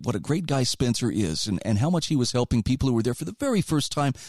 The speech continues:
just learning how to shoot a gun, which can be intimidating. But, uh, yeah, I would encourage you, if you're looking for ammunition,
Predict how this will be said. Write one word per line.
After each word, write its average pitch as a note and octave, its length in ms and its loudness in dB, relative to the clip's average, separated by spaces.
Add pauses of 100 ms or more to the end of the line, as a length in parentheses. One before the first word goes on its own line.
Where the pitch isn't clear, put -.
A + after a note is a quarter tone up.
(120)
just - 240 -2
learning F3 240 4
how C3+ 120 2
to B2+ 60 2
shoot B2+ 240 2
a A2+ 60 2
gun, A#2 200 2
which - 160 -2
can A#3+ 120 2
be F#3+ 160 4
intimidating. B2 680 2 (1160)
But, A2+ 280 -2
uh, A#2 100 2
yeah, G#2 320 0 (680)
I A#2+ 100 0
would D3 80 4
encourage D3+ 400 2
you, C#3 80 6
if B2 140 0
you're C3 160 4
looking C3+ 260 2
for C#3 160 0
ammunition, D3+ 600 2